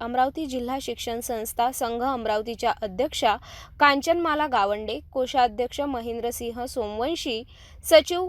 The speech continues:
मेघश्याम करडे, जगन हरणे, जगदीश गुप्ता, कीर्ती अर्जुन,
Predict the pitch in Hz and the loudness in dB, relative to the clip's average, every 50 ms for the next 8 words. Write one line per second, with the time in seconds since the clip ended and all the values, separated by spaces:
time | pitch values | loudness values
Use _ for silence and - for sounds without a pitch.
0 | - - 269 277 302 311 330 311 - - 359 349 349 359 - - 247 240 240 226 | -6 -4 2 4 4 4 4 2 0 0 2 2 2 0 0 2 2 2 4 2
1 | 233 - 311 - - - 214 254 247 233 226 247 254 233 208 240 226 254 311 302 | 0 0 -2 -6 -14 -8 0 2 2 2 2 0 -2 -2 -4 -4 -4 -2 -2 -2
2 | 233 202 214 196 233 220 220 214 202 240 240 - - 214 214 226 - - - 262 | -4 -4 -4 -4 -4 -4 -4 -6 -8 -8 -8 -8 -8 -8 -10 -10 -12 -2 2 2
3 | 247 285 320 - - - - - - - 311 320 285 277 - 370 370 349 320 254 | 2 2 0 -6 -16 -20 -20 -20 -4 0 2 2 2 2 2 4 6 6 6 4
4 | 240 226 247 226 247 | 2 -2 -6 -6 -6